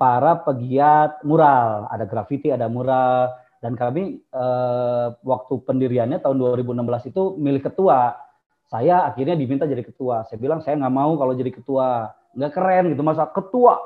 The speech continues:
komunitas mural Bandung. Ah, apa cemen," gitu kan ya. "Saya pengen, eh, namanya wali kota. Kalau wali kota, saya mau," <laughs> saya bilang gitu. "Wali kota, komunitas mural Bandung." Kan gaya, kan keren ya gitu. Akhirnya, tapi kawan-kawan,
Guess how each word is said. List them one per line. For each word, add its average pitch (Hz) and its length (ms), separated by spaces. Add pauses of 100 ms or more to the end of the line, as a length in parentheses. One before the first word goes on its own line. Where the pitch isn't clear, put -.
(280)
komunitas 202 640
mural 208 240
Bandung. 190 240
Ah, 427 720
apa - 320
cemen," 117 480
gitu 117 80
kan 135 160
ya. 185 160 (400)
"Saya 233 160
pengen, 240 560 (160)
eh, 180 400
namanya 190 320
wali 175 160
kota. 185 320
Kalau 139 240
wali 139 160
kota, 175 320
saya 165 160
mau," 170 200
<laughs> - 40
saya 180 160
bilang 165 400
gitu. 127 240 (360)
"Wali 156 260
kota, 226 500 (360)
komunitas 190 560
mural 175 240
Bandung." 151 160
Kan 151 240
gaya, 131 400
kan 156 160
keren 135 400
ya 139 240
gitu. 123 240
Akhirnya, 156 400
tapi 202 260
kawan-kawan, 165 680